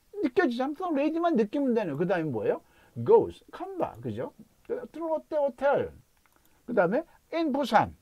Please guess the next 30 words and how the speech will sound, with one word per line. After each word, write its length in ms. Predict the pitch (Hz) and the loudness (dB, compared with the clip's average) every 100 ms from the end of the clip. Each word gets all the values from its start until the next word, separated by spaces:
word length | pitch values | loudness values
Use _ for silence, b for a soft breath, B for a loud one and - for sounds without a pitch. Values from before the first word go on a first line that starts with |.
| _ _ _ _ _ - - | _ _ _ _ _ -12 -2
알잖아요. 440 | 294 311 254 135 | 2 4 2 0
무슨 240 | 151 254 339 | -4 -4 0
내용인지 320 | 302 311 339 | 2 2 2
알잖아요. 320 | 185 220 247 | 2 4 8
여기까지. 480 | 226 226 180 113 98 b b | 8 8 2 2 -8 b b
뒷내용은 520 | - 190 269 269 240 311 | -2 2 4 4 4 2
안 240 | 151 190 | -2 2
나왔어요. 840 | 311 339 254 - 110 85 165 156 120 | 4 6 4 0 -6 -6 -10 -10 0
어디 300 | 151 320 392 | 2 2 0
마침표가 560 | 226 - 233 240 247 | -2 -4 2 4 4
어디 160 | 190 139 | 2 0
있어요. 560 | - 139 98 64 85 90 b b b b b b b b | -6 -6 -8 -10 -18 -20 b b b b b b b b
그 80 | 233 | 2
다음에, 340 | 214 170 190 320 _ _ b | 4 4 2 -4 _ _ b
어, 160 | 120 135 - | -8 -6 0
at 140 | 294 | 2
midnight, 540 | 330 285 262 226 127 113 | 4 4 4 4 2 -2
자정에. 480 | 277 277 180 90 - _ _ _ _ _ _ | -4 -4 -4 -6 -12 _ _ _ _ _ _
음. 220 | 107 120 185 _ _ b b - | -18 -18 -20 _ _ b b 2
By 180 | 214 240 | 4 6
red, 300 | 254 247 156 | 6 6 4
빨간 360 | - 247 247 233 | 2 4 6 4
차를 280 | 202 202 208 | 0 -2 0
타고 340 | 165 151 190 | 0 0 0
in 200 | - 220 | -2 -4
red 240 | 220 202 160 | 0 0 2
dress, 320 | 170 123 - | 2 0 -2
빨간 340 | 190 185 185 170 | -2 0 -2 -4
옷을 260 | 156 151 | -4 -4
입고 340 | 113 - 101 | -6 -8 -18